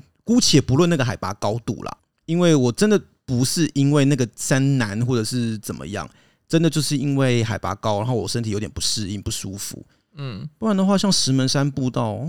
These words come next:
Speaker 1: 七百五十公尺而已吧。
Speaker 2: 超短的啊。
Speaker 1: 超级短的，一下就走到三角点了。
Speaker 2: 我就一直在那边拍照，然后你就一直在后面磨蹭，不知道在磨蹭什么。
Speaker 1: 就喘不过气呀，
Speaker 2: <laughs>
Speaker 1: 又不是我愿意。对啊，但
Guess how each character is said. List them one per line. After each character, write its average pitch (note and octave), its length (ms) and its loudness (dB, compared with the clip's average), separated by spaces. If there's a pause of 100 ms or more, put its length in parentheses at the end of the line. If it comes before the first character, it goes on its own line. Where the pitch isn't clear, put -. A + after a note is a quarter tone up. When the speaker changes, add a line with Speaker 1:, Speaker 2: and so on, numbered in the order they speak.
(120)
Speaker 1:
七 - 200 0
百 C#3 120 2
五 G#2+ 120 -2
十 A#2 80 -6
公 B2+ 200 0
尺 - 240 -2
而 D#2+ 80 -6
已 F2 60 -8
吧。 - 320 -12 (100)
Speaker 2:
超 G3+ 220 -2
短 E3+ 300 0
的 C3+ 120 2
啊。 D#3+ 60 6
Speaker 1:
超 B2 160 -2
级 A#2+ 80 0
短 G#2+ 320 0
的， E2 220 -6
一 - 40 -4
下 D3 160 2
就 C#3+ 120 4
走 G2 180 0
到 - 160 4
三 E3 220 6
角 B2 240 2
点 A#2 280 0
了。 G2+ 140 -8 (240)
Speaker 2:
我 E3+ 60 -4
就 G#3 120 2
一 C4+ 60 2
直 G3+ 100 -4
在 G#3 60 2
那 G#3+ 60 2
边 G#3+ 140 2
拍 F#3+ 200 -2
照， F3 160 -2
然 D#3 80 -2
后 D3+ 80 0
你 C#3+ 60 -6
就 E3+ 80 -2
一 D#3 40 -2
直 D#3 120 -4
在 - 80 -2
后 F3+ 120 0
面 D3+ 160 2
磨 A2+ 220 -4
蹭， D3 320 -2
不 A#2+ 80 -6
知 - 20 -2
道 B2+ 100 0
在 B2+ 40 -2
磨 A#2 160 -4
蹭 B2 220 -4
什 - 120 -8
么。 A2 80 -16 (200)
Speaker 1:
就 C4 80 -4
喘 D3 260 2
不 D3+ 80 4
过 - 240 6
气 - 340 6 (140)
呀， D#3+ 260 6 (260)
Speaker 2:
<laughs> A#3 280 -2
Speaker 1:
又 C4 80 4
不 G#3+ 80 4
是 C4 140 2
我 G#3 120 6
愿 D#3+ 300 8
意。 E3 240 2 (400)
对 B2 180 4
啊， G2+ 300 0
但 A#3+ 240 2